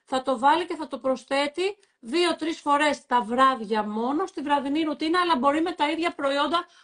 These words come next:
χωρίς πάλι κανέναν περιορισμό και κανέναν, ε, χρόνο αναμονής. Γιατί καταλαβαίνω, το ζω τώρα και εγώ πιο έντονα από ποτέ,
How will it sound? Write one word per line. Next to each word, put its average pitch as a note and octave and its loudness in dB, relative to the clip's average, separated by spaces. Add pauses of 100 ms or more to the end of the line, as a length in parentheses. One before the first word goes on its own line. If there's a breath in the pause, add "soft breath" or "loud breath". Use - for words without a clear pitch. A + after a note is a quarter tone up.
χωρίς D4+ 2
πάλι E4 2
κανέναν D4+ 0
περιορισμό B3 0 (240 soft breath)
και C#4 2
κανέναν, C#4 2
ε, C4 0
χρόνο C#4 2
αναμονής. B3+ 0
Γιατί A#3 -4
καταλαβαίνω, C#4 0 (260 soft breath)
το B3+ 2
ζω B3 2
τώρα B3 -2
και A#3+ -4
εγώ A#3 0
πιο A#3+ -4
έντονα G#3 -2
από G3 -8
ποτέ, G#3 -4